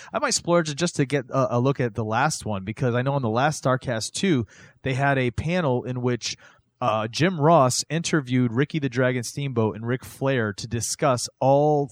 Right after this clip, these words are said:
three matches of their famous trilogy. And I believe they show, like, clips and, and still images of, of all three matches during these discussions. Tell me that's just not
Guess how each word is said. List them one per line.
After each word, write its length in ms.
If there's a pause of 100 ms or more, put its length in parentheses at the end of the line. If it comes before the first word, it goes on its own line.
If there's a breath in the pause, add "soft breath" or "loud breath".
three 320
matches 480
of 220
their 100
famous 400
trilogy. 560
And 100
I 60
believe 400
they 140
show, 280
like, 240 (260 loud breath)
clips 600
and, 380
and 380 (100)
still 400
images 540
of, 260
of 180
all 200
three 200
matches 460
during 240
these 160
discussions. 720 (560 loud breath)
Tell 200
me 120
that's 240
just 200
not 220